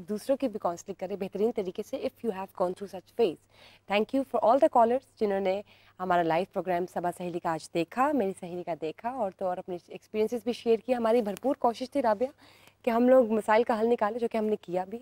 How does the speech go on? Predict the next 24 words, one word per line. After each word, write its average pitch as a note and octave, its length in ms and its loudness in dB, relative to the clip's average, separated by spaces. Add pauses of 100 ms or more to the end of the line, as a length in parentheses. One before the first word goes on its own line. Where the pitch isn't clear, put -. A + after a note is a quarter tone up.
और F#3+ 260 0
उम्मीद G3+ 300 -4
है B3+ 60 4
कि B3 100 0
इंशाल्लाह G#3+ 360 -2
आप F#3 180 -4
लोग G3 100 -6
को G3+ 100 -6
इससे - 160 -12
फ़ायदा F3 280 -2
होगा। F#3+ 260 -6 (120)
इसके G#3+ 200 -4
साथ G3+ 200 -2
साथ A3+ 100 -2
जो G#3 100 -4
हमारे F#3+ 240 -4
आज F#3+ 140 -4
के G3+ 120 -6
स्पेशल F#3+ 460 -6
गेस्ट A#3+ 320 2
थे, F3 100 -4 (720)
डॉक्टर F#3+ 240 0
शबाना F3 320 0
मुफ्ती, A#3 440 0